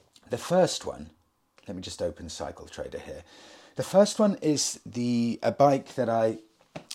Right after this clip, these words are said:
I tested for a month.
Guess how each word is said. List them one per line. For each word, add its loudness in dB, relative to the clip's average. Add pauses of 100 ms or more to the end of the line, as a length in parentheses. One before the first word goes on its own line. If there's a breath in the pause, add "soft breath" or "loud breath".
(100)
I -4
tested -2
for 0
a -4
month. -8